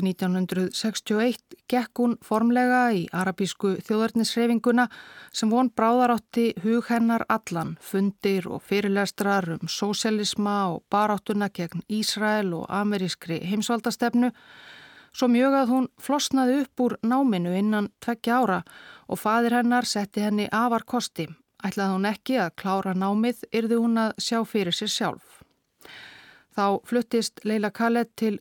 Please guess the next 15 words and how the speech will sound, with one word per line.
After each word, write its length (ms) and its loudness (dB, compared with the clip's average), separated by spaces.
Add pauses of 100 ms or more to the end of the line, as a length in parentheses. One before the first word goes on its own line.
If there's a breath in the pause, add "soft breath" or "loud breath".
Kúveit 560 -2
við 220 -8 (100)
Persaflóa 840 0
þar 160 -4
sem 100 2
hún 140 -2
fékk 260 -4
vinnu 300 0 (100)
í 60 0 (180)
barnaskóla. 640 -4 (720 loud breath)
Það 140 -2
voru 160 0 (180)
allmargir 560 0
flóttamenn 640 -2
frá 220 -8